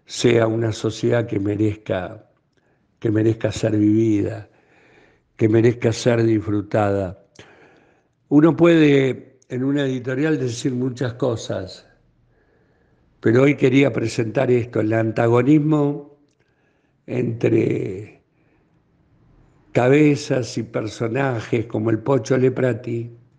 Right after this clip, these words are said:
y cabezas y personajes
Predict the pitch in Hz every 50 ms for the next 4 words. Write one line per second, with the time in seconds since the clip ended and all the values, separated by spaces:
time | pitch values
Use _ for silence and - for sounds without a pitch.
0 | _ _ _ _ _ _ _ _ _ _ _ _ _ _ _ _ _ _ _ _
1 | _ _ _ - 113 110 - 127 117 120 131 147 143 - - 139 131 - - -
2 | 104 - 131 113 117 - - 131 120 117 127 120 113 110 - - 113 107 107 107
3 | - - - - -